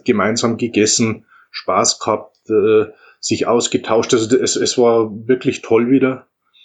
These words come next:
und war auch die erste N-P-C-Meisterschaft der, des österreichischen Verbandes, also war die erste N-P-C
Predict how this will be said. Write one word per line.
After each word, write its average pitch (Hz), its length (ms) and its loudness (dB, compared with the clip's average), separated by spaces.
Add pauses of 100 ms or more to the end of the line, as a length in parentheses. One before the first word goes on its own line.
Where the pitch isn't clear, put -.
(360)
und 110 180 -6
war 113 140 0
auch 131 100 -2
die - 160 -4
erste 127 380 0
N-P-C-Meisterschaft - 2750 -4
der, 113 400 -2 (340)
des - 240 0
österreichischen 120 640 2
Verbandes, 101 460 -2
also 104 240 0
war 107 100 4
die 113 140 -2
erste 120 360 2
N-P-C 120 800 -2